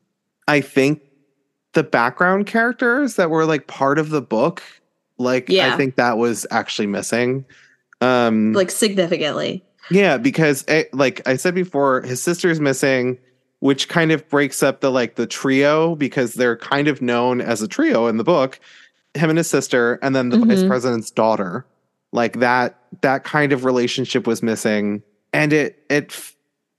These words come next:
Speaker 1: I don't know, like, it felt like they were only, like, they hung out twice
Speaker 2: Mm-hmm.
Speaker 1: in,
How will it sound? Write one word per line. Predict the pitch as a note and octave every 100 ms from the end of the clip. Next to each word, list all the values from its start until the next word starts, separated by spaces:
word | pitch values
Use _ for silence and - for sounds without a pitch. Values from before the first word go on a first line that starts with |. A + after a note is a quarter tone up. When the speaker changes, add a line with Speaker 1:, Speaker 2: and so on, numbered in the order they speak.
| _ _ _ _ _ _ _ -
Speaker 1:
I | E3
don't | F3 C#3+
know, | D3 D#3+
like, | D#3+ D3 C3+
it | C3+ B2 -
felt | - D3+ D3+
like | E3+ D#3+ - E3+
they | D3+
were | D#3 D3+
only, | D3+ D#3 D#3 D3 C#3+ - -
like, | C3+ A#2+
they | C3+
hung | B2 - D3
out | C#3+ C#3 - -
twice | - B2+ D3 A3 - - - _ _ _ _ _ A3+
Speaker 2:
Mm-hmm. | G#3
Speaker 1:
in, | F#3 D3 C#3+ C#3+ C#3 B2